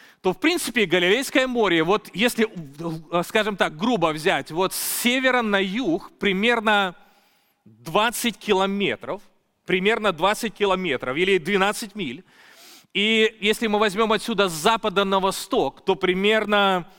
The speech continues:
э, десять километров, двадцать на десять, ну, или, или, или шесть, э, или шесть миль. Вот смотрите, Иисус Христос садит учеников в лодку вот здесь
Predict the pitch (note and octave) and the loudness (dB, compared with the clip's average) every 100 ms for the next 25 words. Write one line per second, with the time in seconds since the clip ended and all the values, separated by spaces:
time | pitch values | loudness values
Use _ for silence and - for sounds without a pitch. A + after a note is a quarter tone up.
0 | _ _ _ _ _ - B2+ D3 A#3 C4+ | _ _ _ _ _ -10 -10 0 2 2
1 | G#3+ - D#3 D3+ D3 A#2 G#2 A#2+ G3+ B3+ | 0 -2 -2 -2 -2 -6 -8 -2 0 0
2 | - A3 G3+ F#3 E3+ E3 - G#2+ - F3 | -4 -4 -4 -2 -2 -2 -4 -14 -16 -8
3 | D3+ D#3 D#3 D#3+ D#3+ F3 E3+ - D#3+ C3+ | -2 -2 0 0 -2 -4 -4 -4 -4 -4
4 | - C#3+ C3 C#3 D#3 C3+ - C#3+ F#2+ _ | -10 -10 -10 -6 -6 -6 -8 -14 -20 _
5 | _ _ _ _ _ _ - - - - | _ _ _ _ _ _ -20 -20 -20 -20
6 | - - _ - A3+ C#4 C#4 G#3 A3 G#3+ | -20 -20 _ 0 2 4 4 4 2 0
7 | D4 D#4+ D4+ C#4+ A3+ - B3 D4 D4 - | 0 0 2 0 2 0 0 -2 -6 -6
8 | B3 A3+ C4 G#3 G3+ A3+ - B3 A3+ F#3+ | -6 -2 -2 0 2 2 0 -2 -2 -4
9 | D#3+ D#3+ B2+ D3+ - | -6 -2 -2 -4 -10